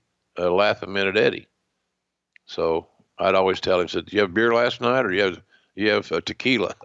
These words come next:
<laughs> So he was just, uh, he was, I loved him, and I still think a lot about him. He was just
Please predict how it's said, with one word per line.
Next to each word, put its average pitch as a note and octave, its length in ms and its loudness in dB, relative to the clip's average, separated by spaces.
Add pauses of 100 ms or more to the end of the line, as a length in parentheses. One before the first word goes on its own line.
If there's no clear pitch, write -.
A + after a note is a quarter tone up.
(160)
<laughs> - 140 0 (500)
So F#2 280 0 (300)
he D3 100 0
was C#3+ 100 0
just, A#2+ 140 0
uh, - 120 2
he B2 140 2
was, B2 120 0 (120)
I A2 280 2
loved C3 320 0
him, - 100 -8 (160)
and G2+ 100 -4
I G2+ 120 0
still C3 220 -2
think G#2 200 -2
a F2+ 60 -14
lot F2 200 2
about E2+ 300 0
him. E2 80 -8
He G#2 60 0
was G#2+ 100 -2
just A2 260 -2